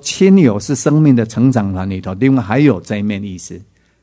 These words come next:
因为我们在亲戚朋友自己认为大家都是一家人的这样的一个状况底下呢，会非常没有防卫性的投射自己主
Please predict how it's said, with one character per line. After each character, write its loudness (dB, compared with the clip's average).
因 2
为 0
我 2
们 0
在 0
亲 0
戚 0
朋 2
友 0
自 -8
己 -4
认 -2
为 -4
大 -8
家 -6
都 -2
是 -6
一 -2
家 -2
人 -4
的 -8
这 -6
样 -2
的 -6
一 -6
个 -6
状 -4
况 -4
底 -10
下 -6
呢， -8
会 2
非 2
常 -8
没 0
有 2
防 -4
卫 2
性 -6
的 -8
投 -2
射 -4
自 -10
己 -6
主 -8